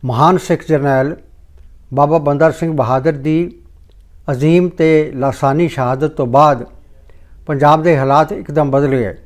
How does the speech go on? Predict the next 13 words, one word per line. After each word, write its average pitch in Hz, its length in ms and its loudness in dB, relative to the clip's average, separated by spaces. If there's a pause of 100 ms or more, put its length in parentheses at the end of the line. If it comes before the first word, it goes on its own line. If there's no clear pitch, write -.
(840)
ਸਿੱਖਾਂ 170 360 -2
'ਤੇ 175 120 0
ਮੁਸੀਬਤ 156 460 -4
ਦਾ 151 140 2
ਪਹਾੜ 135 400 -2
ਟੁੱਟ 147 220 -8
ਪਿਆ। 127 340 -2 (680)
ਸਿੱਖ 170 280 -2
ਜੰਗਲਾਂ 143 400 4
ਵਿੱਚ 160 180 -4
ਰੂਪੋਸ਼ 147 520 -2
ਹੋ 135 100 0
ਗਏ, 131 260 0